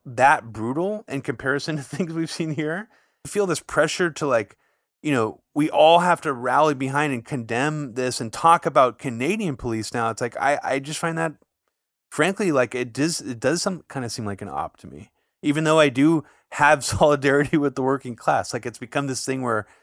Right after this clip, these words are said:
if you don't wholeheartedly support the entire enchilada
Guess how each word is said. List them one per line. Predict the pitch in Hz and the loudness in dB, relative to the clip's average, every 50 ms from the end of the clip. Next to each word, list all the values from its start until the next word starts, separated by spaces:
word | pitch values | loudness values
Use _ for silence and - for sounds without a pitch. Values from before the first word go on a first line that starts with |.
| _ _ _ _ _ | _ _ _ _ _
if | 143 131 123 | -6 -6 -4
you | 131 | -2
don't | 117 143 143 147 143 - | 0 2 2 2 2 -2
wholeheartedly | - - - 147 143 139 131 - 139 135 143 143 139 127 127 | -6 -4 0 0 2 0 2 4 6 6 6 6 2 -2 -4
support | 117 - - 107 - - 143 135 127 - | -4 -6 -8 -10 -6 -4 -4 -4 -2 -4
the | 127 120 117 | -6 -8 -8
entire | 110 107 - - - 131 143 139 | -8 -10 -12 -8 -4 -2 -2 -2
enchilada | - 87 131 135 131 - - 120 110 110 113 123 131 120 113 104 | -4 -6 -8 -8 -6 -6 -6 -4 0 2 4 4 4 4 2 0